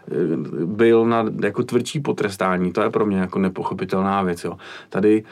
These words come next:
se furt omílá mantra ochrany z-, zdravých hráčů, ale ve chvíli, kdy přijdou zákroky, eh, který o-, reálně ohrožují kariéru a z-, zdraví těch fotbalistů.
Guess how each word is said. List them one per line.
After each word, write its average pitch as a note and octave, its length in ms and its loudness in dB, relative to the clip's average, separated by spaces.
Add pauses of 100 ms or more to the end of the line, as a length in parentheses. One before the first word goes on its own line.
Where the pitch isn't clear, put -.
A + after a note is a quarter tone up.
(340)
se - 460 -6
furt B2 280 -2
omílá A2+ 420 4
mantra A2+ 440 2
ochrany A2+ 480 2
z-, G2+ 220 -4
zdravých A2 420 -2
hráčů, G2+ 560 0 (760)
ale G#2 180 -2
ve G#2+ 100 2
chvíli, A2 280 2
kdy A2 160 2
přijdou A2 460 2 (120)
zákroky, G#2 760 2 (460)
eh, G#2 800 4 (440)
který G#2+ 340 2 (400)
o-, G#2+ 240 2
reálně A2+ 380 4
ohrožují A2+ 600 4
kariéru A2 800 4
a G#2+ 100 2
z-, G#2 40 -2 (240)
zdraví G#2 340 0
těch G2+ 180 -2
fotbalistů. G2+ 720 0